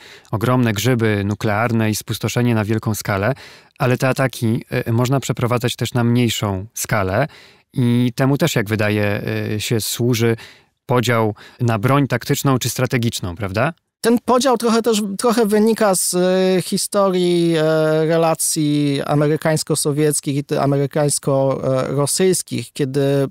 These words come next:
Speaker 2: pewne kategorie broni, e, m, zaczęły być ograniczane, e, poddawane systemowi kontroli zbrojeń, a niektóre uważano za, e, no, będące poza tym systemem. E, po-, ponieważ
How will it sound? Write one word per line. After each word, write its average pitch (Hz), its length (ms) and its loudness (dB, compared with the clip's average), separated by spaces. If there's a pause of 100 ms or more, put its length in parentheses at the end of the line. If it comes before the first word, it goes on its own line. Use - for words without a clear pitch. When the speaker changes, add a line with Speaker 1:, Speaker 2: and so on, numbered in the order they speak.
Speaker 2:
pewne 180 340 2
kategorie 151 640 0
broni, 139 640 0
e, 131 100 -6 (640)
m, 139 540 -4
zaczęły 160 400 2
być 151 160 0
ograniczane, 143 760 0 (340)
e, 131 420 0 (100)
poddawane 139 520 0
systemowi 135 500 -4
kontroli 135 440 -2
zbrojeń, 151 400 -2
a 165 60 -2
niektóre 180 400 2
uważano 165 580 2
za, 151 320 0 (440)
e, 143 560 2
no, 151 140 2 (440)
będące 165 540 2
poza 170 360 2
tym 117 160 -4
systemem. - 560 -6 (120)
E, 139 360 -6
po-, 143 140 -2
ponieważ 165 720 2